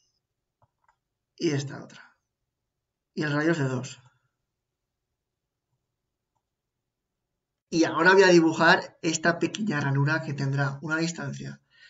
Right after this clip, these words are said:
desde el centro de veintidós y una anchura de diez.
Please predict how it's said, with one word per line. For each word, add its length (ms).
desde 240
el 80
centro 320
de 60
veintidós 640
y 140
una 140
anchura 340
de 120
diez. 340